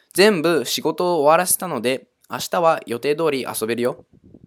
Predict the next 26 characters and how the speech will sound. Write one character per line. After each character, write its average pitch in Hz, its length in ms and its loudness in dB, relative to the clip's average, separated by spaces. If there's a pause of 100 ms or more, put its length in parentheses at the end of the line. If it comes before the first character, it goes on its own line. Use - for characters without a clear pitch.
(1500)
そ - 220 -4
れ 127 100 0
で 131 240 2
悪 131 320 4
い 220 60 0
ん 185 60 -2
だ 135 100 0
け 120 80 -2
ど、 107 420 -2 (320)
明 120 80 -8 (140)
日 196 200 -2 (1900)
貸 - 200 -4
し - 20 -12
て 226 120 -2
た 170 80 4
本 131 400 -2
を 107 40 -2
持 107 180 -8
っ - 60 -18
て - 180 -10
き - 40 -16
て - 80 -12
く 117 100 -6
れ 104 60 -6
な - 140 -10
い？ 185 120 -18